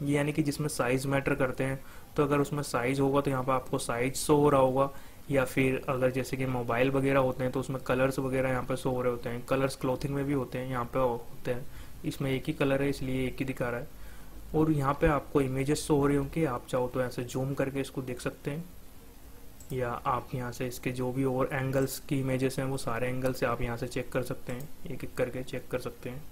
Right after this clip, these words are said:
तो इस तरीके से दोस्तों आपने product को पहले देख लेना है, उसका price check कर लेना है, size check कर लेना है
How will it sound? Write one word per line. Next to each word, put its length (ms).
तो 240
इस 160
तरीके 260
से 120
दोस्तों 460
आपने 280
product 380
को 120
पहले 280
देख 280
लेना 240
है, 140
उसका 220
price 400
check 220
कर 80
लेना 280
है, 180
size 360
check 200
कर 180
लेना 240
है 140